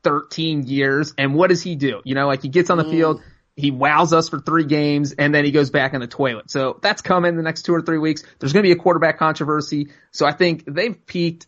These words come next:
Speaker 1: They're gonna go downhill. Uh, maybe I should have put the Dolphins ahead of them, but Bucks at,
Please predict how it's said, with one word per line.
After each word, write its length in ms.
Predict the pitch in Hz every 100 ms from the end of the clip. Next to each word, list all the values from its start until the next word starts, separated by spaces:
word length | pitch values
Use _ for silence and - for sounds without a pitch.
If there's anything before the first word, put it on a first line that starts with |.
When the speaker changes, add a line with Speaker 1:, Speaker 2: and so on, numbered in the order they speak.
| -
Speaker 1:
They're 80 | 151
gonna 140 | 175
go 160 | 170 165
downhill. 600 | 156 147 147 139 135 135 _ _ -
Uh, 220 | 131 123 147
maybe 180 | 175
I 20 | 151
should 160 | -
have 60 | 139
put 100 | 143
the 60 |
Dolphins 360 | 127 127 127 127
ahead 120 | 123
of 60 | 117
them, 120 | 113
but 220 | 117 120 _ -
Bucks 280 | 131 127 -
at, 200 | 117 -